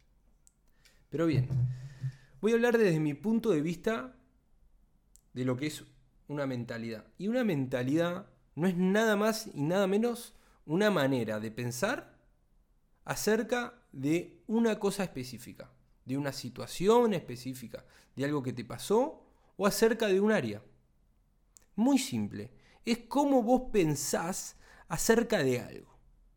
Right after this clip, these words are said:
Ahora vamos a ir con muchos ejemplos y lo vas a entender. Con los ejemplos siempre se entienden las cosas. Vamos con eso.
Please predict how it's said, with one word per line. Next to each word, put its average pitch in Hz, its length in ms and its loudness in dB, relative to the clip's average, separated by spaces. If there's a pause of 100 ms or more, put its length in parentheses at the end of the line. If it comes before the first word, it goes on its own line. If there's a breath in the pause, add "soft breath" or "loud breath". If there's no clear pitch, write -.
(560)
Ahora 214 120 -4
vamos 170 260 0
a - 20 2
ir 147 200 0
con 117 140 -8
muchos 139 380 -4
ejemplos 196 560 -4
y 123 60 -10
lo 127 100 -4
vas 151 220 -6
a 151 40 -6
entender. 110 340 -8
Con 127 120 -10
los 131 140 -10
ejemplos 196 540 -4 (260 loud breath)
siempre 165 400 -6
se 139 120 -6
entienden 123 420 -6
las 107 100 -14
cosas. - 540 -20 (1500 soft breath)
Vamos 196 220 2
con 147 180 -4
eso. - 300 -10